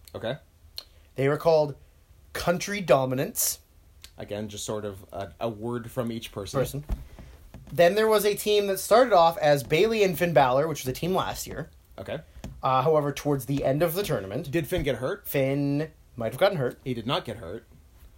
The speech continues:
Speaker 1: They
Speaker 2: Got hurt.
Speaker 1: No, he wasn't even hurt in storyline. They literally just took him off because they realized he had a match at the pay-per-view, so he couldn't be in the fucking Mixed Match Challenge.
Speaker 2: Hmm. This thing here said, uh, replaced him in the playoffs after Balor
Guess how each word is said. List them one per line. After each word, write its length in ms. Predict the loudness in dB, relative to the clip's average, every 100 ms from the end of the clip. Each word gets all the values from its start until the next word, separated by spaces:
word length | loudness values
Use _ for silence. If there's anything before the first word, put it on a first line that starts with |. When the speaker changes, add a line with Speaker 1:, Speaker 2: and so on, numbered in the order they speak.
| -20 _ _
Speaker 1:
They 300 | -4 -2 -2
Speaker 2:
Got 260 | 2 2 2
hurt. 360 | -6 -10 -12 0
Speaker 1:
No, 200 | 2 4
he 120 | 2
wasn't 220 | 0 2
even 160 | 0 0
hurt 120 | -2
in 60 | -2
storyline. 460 | 0 0 -2 -10 -20 -20 -20 _ -20 -20 -4
They 140 | -2
literally 340 | 0 0 2 0
just 220 | 0 -6
took 160 | -6 -2
him 80 |
off 260 | 0 0 0
because 240 | -4 -4
they 140 | -2 -2
realized 440 | 0 0 0 -2
he 120 | -6
had 160 | -4 -2
a 60 | -2
match 400 | -2 -2 -4 -6
at 160 | -8
the 60 | -8
pay-per-view, 800 | -8 -8 -6 -8 -6 -6 -6 -10 -12 -12
so 240 | -2 2 4
he 100 | 4
couldn't 380 | 2 4 4 4
be 100 | 2
in 60 |
the 80 | 0
fucking 400 | 0 0 2 2
Mixed 180 | 2 2
Match 280 | 0 0 0
Challenge. 420 | 2 2 2 -2
Speaker 2:
Hmm. 240 | -2 -2 -2 -6 -14 -6
This 180 | 0 2
thing 180 | 4 4
here 180 | 4 2
said, 440 | 4 6 6 4 -2 -4
uh, 280 | 0 2 2
replaced 480 | -2 2 2 2 -2
him 160 | -2
in 80 | -2
the 80 | -4
playoffs 400 | 0 4 4 2
after 280 | -4 -2 -2
Balor 440 | 2 4 2 0